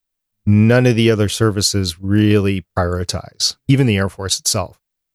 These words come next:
'Cause if you talk to the Air Force, they want to put,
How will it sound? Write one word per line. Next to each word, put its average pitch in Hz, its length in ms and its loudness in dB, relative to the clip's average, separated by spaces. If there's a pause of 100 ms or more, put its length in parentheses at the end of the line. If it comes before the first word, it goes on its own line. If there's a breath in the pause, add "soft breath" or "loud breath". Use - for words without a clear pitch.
(360)
'Cause 110 80 -2
if 117 40 2
you 113 60 -2
talk 165 140 2
to 143 40 -2
the 127 180 2
Air 151 140 4
Force, 95 520 -4
they 123 180 0
want 117 380 0 (180)
to - 140 -12
put, 110 340 0